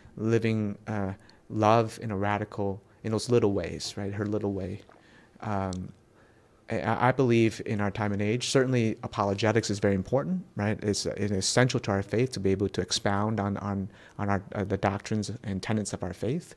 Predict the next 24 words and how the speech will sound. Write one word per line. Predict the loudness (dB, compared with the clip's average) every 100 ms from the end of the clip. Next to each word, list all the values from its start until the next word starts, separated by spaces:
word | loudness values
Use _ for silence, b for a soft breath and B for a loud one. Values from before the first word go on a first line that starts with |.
| -4
to | -2
be | 4 4
able | 2
to |
explain | 0 -4 0 2 2
it | 2
in |
a | -2
convicting | -4 -2 -4 -2 -2
way. | 0 0 -2 B B B B -2
That's | 2
very | 4 2
important. | 0 -4 -4 -10 -12 b b b -4
Um, | 0 2 0 -2 -6 -14 -20 B 2
but | 6
also, | 6 6 4
I, | 4 4
I, | 4 4
I |
do | 4 2
think | 2 0 0
that | -2 -2 -8 b b b
the, | -2 2 2 0 -4 -10 -14
uh, | -10 -6 -4 -4 -8